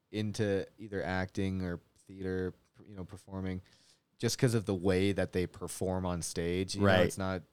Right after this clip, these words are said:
Speaker 2: Very exuberant hand
Speaker 1: Yeah, it's,
Speaker 2: motions.
Speaker 1: yeah,
Speaker 2: Yeah.
Speaker 1: unnecessary. Not helping
Speaker 2: Unnecessarily
Speaker 1: the bit.
Speaker 2: yelling, yeah.
Speaker 1: That kind of stuff.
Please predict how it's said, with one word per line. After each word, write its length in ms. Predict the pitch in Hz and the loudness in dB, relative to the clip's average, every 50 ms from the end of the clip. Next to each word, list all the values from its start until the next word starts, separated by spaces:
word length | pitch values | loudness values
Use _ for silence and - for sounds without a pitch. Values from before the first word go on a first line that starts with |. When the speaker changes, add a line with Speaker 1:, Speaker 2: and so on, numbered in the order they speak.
| _ _ - | _ _ -2
Speaker 2:
Very 240 | 98 95 90 90 - | 0 2 4 4 2
exuberant 920 | 98 90 92 98 90 95 95 90 80 92 90 90 82 80 - - - - - - | 2 0 -2 -2 0 2 0 2 2 2 2 2 0 0 2 2 2 2 0 -2
hand 100 | 107 110 | 2 4
Speaker 1:
Yeah, 300 | 107 104 107 101 101 98 | 6 8 8 8 6 6
it's, 80 | 92 87 | 6 6
Speaker 2:
motions. 840 | 87 90 90 - - 104 101 95 92 90 90 87 85 - 131 127 | 4 4 2 2 2 2 2 2 2 2 2 0 2 2 4 6
Speaker 1:
yeah, 140 | 123 120 110 | 6 8 8
Speaker 2:
Yeah. 300 | 95 90 85 76 - - - | 8 6 4 2 0 -4 -2
Speaker 1:
unnecessary. 840 | 110 120 117 117 113 107 - - 104 92 - - 90 82 71 69 69 | -2 0 0 2 0 0 0 -2 -4 -4 -2 -2 -2 -2 -2 -2 2
Not 40 | 104 | 4
helping 120 | 107 104 | 6 6
Speaker 2:
Unnecessarily 800 | 98 95 90 92 - 101 107 104 101 98 95 90 87 90 87 87 | 8 6 6 6 6 6 6 6 8 8 8 8 8 6 4 4
Speaker 1:
the 120 | 90 90 92 | 4 4 4
bit. 40 | 101 | 6
Speaker 2:
yelling, 540 | 98 92 90 92 90 92 90 87 85 85 85 | 6 6 6 6 4 2 0 0 0 0 0
yeah. 360 | 87 92 87 80 76 65 - - _ _ - | 2 2 2 2 0 -2 -6 -10 _ _ -16
Speaker 1:
That 140 | 87 82 - | -16 -14 -10
kind 160 | - 87 85 | -8 -8 -8
of 80 | 82 | -8
stuff. 400 | - - 95 87 87 82 - - | -8 -6 -6 -6 -6 -6 -8 -12